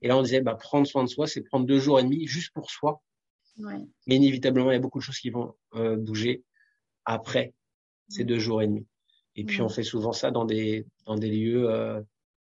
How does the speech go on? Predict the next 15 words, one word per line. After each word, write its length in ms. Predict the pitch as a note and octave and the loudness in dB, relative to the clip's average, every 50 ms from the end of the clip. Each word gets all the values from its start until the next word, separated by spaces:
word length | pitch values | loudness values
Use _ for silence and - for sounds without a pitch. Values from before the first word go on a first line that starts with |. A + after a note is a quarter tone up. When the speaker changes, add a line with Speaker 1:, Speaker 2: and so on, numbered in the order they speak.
| _ - | _ -10
Speaker 1:
euh, 420 | G#2 A2 A2 A2 A2 G#2+ G#2+ G#2+ G#2+ G#2 G#2+ A2 G#2+ A2 A2 _ _ _ _ _ _ _ _ _ _ _ _ | -8 -6 -4 -4 -4 -4 -6 -6 -8 -10 -12 -12 -14 -16 -20 _ _ _ _ _ _ _ _ _ _ _ _
très 280 | - - - - A#2+ A#2 | -16 -8 -2 0 0 0
beaux, 280 | A2+ A2+ B2 C3 C3 C3 | 2 2 2 4 4 2
en 100 | A#2+ G#2 | 2 -2
pleine 200 | - A#2+ A#2 A#2 | -4 -4 -4 -2
nature, 320 | A2+ A2+ - - C3+ C3+ | -2 -4 -4 -4 -6 -6
parce 180 | - - - - | -6 -8 -14 -12
que 80 | - | -10
moi, 100 | A2 A2+ | -8 -8
je 80 | G#2+ - | -8 -10
suis 160 | - - A2 G#2 | -10 -10 -12 -10
quand 120 | - A2 | -6 -6
même 180 | A2 A2 G#2+ G#2+ | -6 -4 -6 -8
très, 340 | - - - - A#2+ A#2+ A#2+ | -8 -10 -6 -4 -2 0 0
euh, 260 | A#2 A#2 A2+ A2 A2 | 0 2 0 0 0